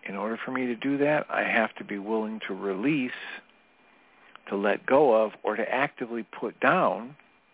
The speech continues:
my beliefs, my thought that I need to be right, my fear of making an error. I have to be able to feel the fear of making an error and do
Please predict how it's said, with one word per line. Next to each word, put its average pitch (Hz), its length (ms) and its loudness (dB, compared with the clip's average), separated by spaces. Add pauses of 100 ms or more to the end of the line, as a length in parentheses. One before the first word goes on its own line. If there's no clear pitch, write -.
(720)
my 113 160 0
beliefs, 123 440 2 (1500)
my 117 200 4
thought 127 240 6
that 117 100 2
I 113 120 2
need 113 280 -8
to 113 80 -6
be 113 160 -8
right, 123 320 -4 (1080)
my 113 260 0 (100)
fear 127 240 4
of 107 120 -2
making 110 400 -6
an 110 100 -8
error. 127 380 -2 (1500)
I 92 80 0
have 110 320 0
to - 40 -14
be 104 260 -2
able 107 240 -4 (120)
to 101 340 -6 (480)
feel 139 240 4
the 113 160 -4
fear 113 200 2
of 101 80 -8
making 113 300 -4
an 107 60 -6
error 110 340 2
and 107 340 -6
do 127 200 -2